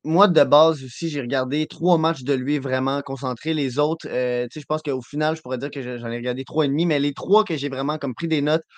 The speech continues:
puis, euh, un peu essayé de, de, de, de, tu sais, regarder à quel point il scannait, à quel point il, euh, les matchs qu'il a joués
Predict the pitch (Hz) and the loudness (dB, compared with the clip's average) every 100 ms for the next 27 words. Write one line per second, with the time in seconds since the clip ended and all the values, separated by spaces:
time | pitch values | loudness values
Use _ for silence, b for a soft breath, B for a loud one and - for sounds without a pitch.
0 | b - 135 123 B B 120 117 131 165 | b -8 -6 -6 B B -4 -4 -4 -2
1 | 160 156 156 135 123 120 120 113 113 - | 0 0 -2 -2 -2 -4 -6 -6 -10 -10
2 | 127 131 123 127 120 131 139 139 - 139 | -4 -2 0 -2 -2 -4 -4 -4 -2 -2
3 | 131 135 135 127 113 139 139 127 113 B | 0 -2 -2 -4 -4 -4 -4 -4 -8 B
4 | B 123 123 123 127 _ _ _ _ 156 | B -2 0 -2 -6 _ _ _ _ 2
5 | 170 165 196 226 - 180 165 147 147 185 | 4 6 6 4 2 2 4 4 4 4